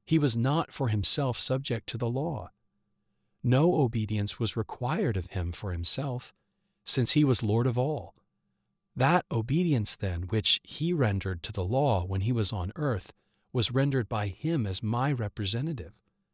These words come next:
I have no righteousness of my own, but clad in Christ's perfect righteousness, imputed to me and received by faith alone,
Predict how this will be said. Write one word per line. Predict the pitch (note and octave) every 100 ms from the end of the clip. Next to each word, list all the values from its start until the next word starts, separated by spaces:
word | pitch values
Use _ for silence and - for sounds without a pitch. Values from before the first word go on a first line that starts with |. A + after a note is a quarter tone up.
| _ _ _ -
I | A#2
have | C3 A#2+
no | G2+ B2+ D3
righteousness | E3+ G#2+ F#2 F#2+ - - F2+ -
of | F2
my | F2+ E2
own, | A2 A2+ F2+ _ _ _ _ _ _ _
but | A#2 A#2
clad | - C3 C#3 C#3 -
in | G#2+ G2
Christ's | - - C#3 D3 - - -
perfect | - D#3+ D#3 D#3 -
righteousness, | A#2+ A#2 - A2 - E2+ D#2+ - - _ _ -
imputed | A#2+ - E3 F#3 E3+ G#2+
to | -
me | F#2 E2+ F2+
and | G#2
received | G#2 - - C3+ C3
by | A#2 G#2+
faith | - B2+ C3 -
alone, | D3 C#3 A2+ D#2+